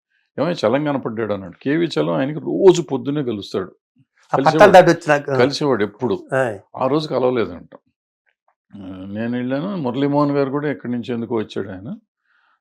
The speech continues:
Speaker 1: So, కలవలేదన్నాడు. "నాకు తెలియదు సార్" అన్నా. అసలు కేవీ చలం నాకెందుకు కలుస్తాడు? అసలు ఆయన ఎందుకు అడిగాడు? అడగటమే కేవీ చలం కలిసాడు. కలం. అక్కడి నుంచి ఆయన,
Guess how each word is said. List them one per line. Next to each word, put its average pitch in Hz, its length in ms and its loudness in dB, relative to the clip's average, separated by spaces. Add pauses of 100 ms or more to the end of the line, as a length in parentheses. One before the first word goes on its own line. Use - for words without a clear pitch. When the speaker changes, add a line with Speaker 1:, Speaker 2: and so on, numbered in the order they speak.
(180)
Speaker 1:
So, 135 400 -6
కలవలేదన్నాడు. 123 800 -6
"నాకు 135 440 -8
తెలియదు 127 220 -6
సార్" 98 220 -10
అన్నా. 95 300 -16
అసలు - 180 -14
కేవీ 107 260 -4
చలం 151 240 -2
నాకెందుకు 139 380 -2
కలుస్తాడు? 151 380 -2
అసలు 117 200 -4
ఆయన 98 120 -6
ఎందుకు 127 220 -4
అడిగాడు? 151 260 0
అడగటమే 139 920 -4
కేవీ 139 160 0
చలం 131 240 -2
కలిసాడు. 107 380 -6 (640)
కలం. 110 280 -8 (460)
అక్కడి 123 260 -6
నుంచి 131 200 -6
ఆయన, 123 180 -4